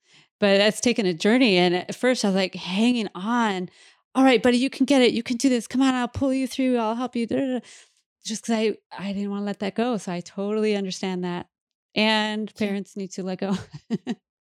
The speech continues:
Speaker 2: Yeah.
Speaker 1: Parents need to let go. It, we, we are separate beings. We're separate. It feels like we're
Speaker 2: <laughs>
Speaker 1: all one t-, one thing. When we are kind of in a way u-, unified as a family, but our children are separate from us. They have their own path.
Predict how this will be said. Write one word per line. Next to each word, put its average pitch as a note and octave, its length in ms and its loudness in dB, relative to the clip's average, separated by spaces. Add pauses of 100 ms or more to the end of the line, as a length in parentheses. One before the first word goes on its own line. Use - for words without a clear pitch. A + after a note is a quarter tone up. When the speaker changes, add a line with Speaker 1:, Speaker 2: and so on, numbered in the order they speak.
(540)
Speaker 2:
Yeah. G#3 260 4
Speaker 1:
Parents A#3 280 -6
need A3+ 80 2
to A3 80 4
let A3 140 4
go. A#3+ 240 6
It, G#3 240 0
we, G#3 160 -2 (400)
we F#3+ 300 0
are G3 100 -2
separate G3 480 -6 (200)
beings. F#3+ 760 -4 (540)
We're G#3 100 -4
separate. - 420 -2 (400)
It G3 80 -4
feels G#3+ 240 2
like G#3 160 4
we're G#3 140 6
Speaker 2:
<laughs> F#3+ 80 2
Speaker 1:
all F#3+ 120 4
one F#3+ 180 0
t-, - 180 -10
one F#3+ 180 2
thing. G3 360 0
When A#3 120 4
we C4+ 80 6
are G#3+ 240 2 (100)
kind G3 240 -6
of F3+ 80 -4
in E3+ 120 0
a F3 40 0
way F3 380 0 (420)
u-, - 360 -10 (160)
unified F#3 500 2
as F3 140 -2
a F3+ 40 -2
family, F3 480 2 (500)
but F#3+ 400 2 (280)
our G3 100 -6
children A#3 460 4
are F#3 140 2
separate A#3+ 440 -4
from G3+ 160 -2
us. E3 420 -6
They G#3+ 160 2
have G3+ 160 4
their G3 100 0
own F#3 100 -2
path. G3 340 -10